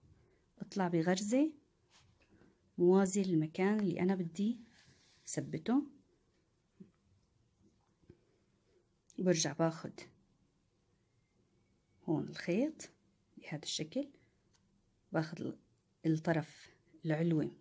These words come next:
من اليد، كمان بطلع.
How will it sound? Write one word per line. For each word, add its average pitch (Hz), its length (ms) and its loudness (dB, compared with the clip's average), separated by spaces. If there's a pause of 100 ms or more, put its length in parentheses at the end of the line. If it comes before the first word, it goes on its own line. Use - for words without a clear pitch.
من 160 80 4
اليد، 147 760 0 (1120)
كمان 170 400 6
بطلع. 165 400 -2